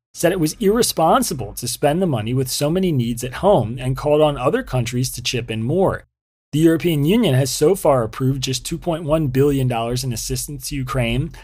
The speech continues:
and has said it would spend another nine point five billion dollars in the coming months.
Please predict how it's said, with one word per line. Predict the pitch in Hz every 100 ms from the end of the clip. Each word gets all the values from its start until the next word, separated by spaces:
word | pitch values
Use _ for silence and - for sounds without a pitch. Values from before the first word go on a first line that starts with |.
| - -
and | 131
has | 131 -
said | 165
it | 175
would | 156 127
spend | - 190 226
another | 165 139 135
nine | 131 135 156
point | 165 151 131
five | - 160 233 147
billion | 139 131 123
dollars | 113 107 110 110
in | 107
the |
coming | - 120 113 127
months. | 180 113 - -